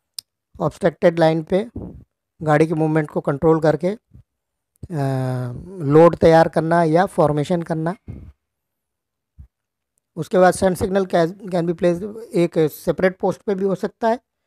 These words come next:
और स्टॉप सिग्नल के नीचे भी हो सकता है। बस इसमें इस बात का ध्यान रखेंगे कि स्टॉप सिग्न-, अ, शंट सिग्नल जो है फर्स्ट स्टॉप सिग्नल को छोड़कर, किसी भी फर्स्ट स्टॉप सिग्नल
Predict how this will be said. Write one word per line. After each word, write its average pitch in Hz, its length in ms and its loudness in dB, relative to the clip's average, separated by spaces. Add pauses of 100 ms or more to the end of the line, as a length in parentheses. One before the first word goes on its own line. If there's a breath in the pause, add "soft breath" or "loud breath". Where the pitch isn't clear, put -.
(300)
और 185 200 2
स्टॉप 165 280 0
सिग्नल 165 300 -2
के 165 80 -4
नीचे 151 300 -2
भी 165 100 -2
हो 151 100 -2
सकता 165 340 -8
है। 156 120 -8 (1400)
बस 180 360 0
इसमें 190 320 -2
इस 180 120 -6
बात 196 200 0
का 196 100 2
ध्यान 170 280 0
रखेंगे 185 400 -4 (340)
कि 180 100 -2
स्टॉप 185 360 0
सिग्न-, 190 340 -6
अ, 143 420 -2
शंट 180 360 -4
सिग्नल 175 380 -4
जो 160 80 0
है 190 120 -2
फर्स्ट - 360 -2
स्टॉप 180 240 0
सिग्नल 151 420 -4 (1120)
को - 120 -8
छोड़कर, 160 580 0 (400)
किसी 196 380 -4
भी 202 300 -6 (140)
फर्स्ट 202 240 -2
स्टॉप 180 240 -2
सिग्नल 170 460 -6